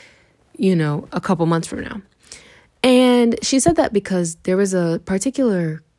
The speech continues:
couple that we used to listen to on, um, called the Walk in Love podcast. And we used to listen to them literally, like,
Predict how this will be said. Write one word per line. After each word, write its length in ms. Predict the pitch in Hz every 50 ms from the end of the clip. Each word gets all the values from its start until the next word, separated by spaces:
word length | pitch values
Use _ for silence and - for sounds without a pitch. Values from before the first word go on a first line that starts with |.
| _ _ _
couple 260 | - - 208 - 202 165
that 140 | 160 - 220
we 100 | 165 165
used 220 | 165 170 165 - -
to 60 | 160
listen 320 | 156 208 233 - 202 185
to 360 | 175 - 185 160 156 160 160 - - - - _ _ _ _
on, 560 | - 185 175 170 160 156 156 151 151 151 151 - _ _ _ _ _ _ _ -
um, 260 | 180 170 160 156 160
called 260 | - - 190 180 175
the 60 | - 156
Walk 300 | 151 156 165 165 - 170
in 120 | 160 160
Love 260 | 196 254 294 285 _ -
podcast. 600 | - 165 156 156 147 - 170 156 156 156 - 196
And 60 | 190
we 80 | 175
used 220 | 214 262 285 - -
to 80 | 185
listen 300 | 170 196 214 202 - 180 170
to 120 | - 175
them 220 | 170 160 156 151 156
literally, 280 | 180 190 196 196 196
like, 240 | 180 170 156 160